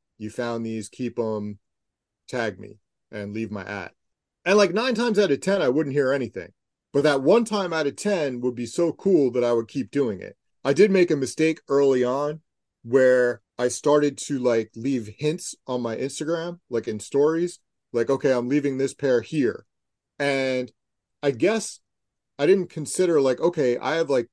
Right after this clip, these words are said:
twenty thousand something Instagram followers, but how many of those are near me geographically?" And the answer is not very many, because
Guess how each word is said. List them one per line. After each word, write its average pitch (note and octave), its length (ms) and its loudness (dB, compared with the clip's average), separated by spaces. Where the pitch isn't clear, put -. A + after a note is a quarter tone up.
twenty C#3+ 500 -4
thousand B2+ 500 -4
something B2 340 -6
Instagram A2+ 480 -6
followers, G#2 480 -4
but G#2+ 300 -4
how F3+ 200 0
many F3 300 2
of C3 140 4
those A#2+ 320 2
are A#2 340 0
near C3+ 320 2
me A2+ 460 -4
geographically?" A#2 840 -2
And B2+ 160 -2
the B2 120 -4
answer E3 320 -2
is C3 180 -2
not B2+ 320 -2
very F3+ 220 0
many, B2+ 260 -4
because A#2+ 480 0